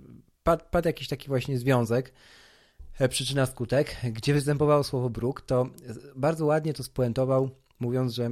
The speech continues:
kiedyś ludzie lądowali na bruku i bali się tego, a teraz ludzie zadłużają się, żeby mieć, e, mieszkania na osiedlach, które mają designerską kostkę brukową, a na koniec kończą na tym samym bruku. <laughs> To, to, to było piękne.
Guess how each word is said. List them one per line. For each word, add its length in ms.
kiedyś 300
ludzie 280
lądowali 540
na 100
bruku 340
i 80
bali 280
się 100
tego, 340
a 20
teraz 240
ludzie 220
zadłużają 680
się, 200
żeby 240
mieć, 340
e, 240
mieszkania 560
na 140
osiedlach, 580
które 340
mają 300
designerską 880
kostkę 480
brukową, 540
a 40
na 140
koniec 300
kończą 400
na 60
tym 200
samym 320
bruku. 360
<laughs> 40
To, 100
to, 220
to 140
było 160
piękne. 440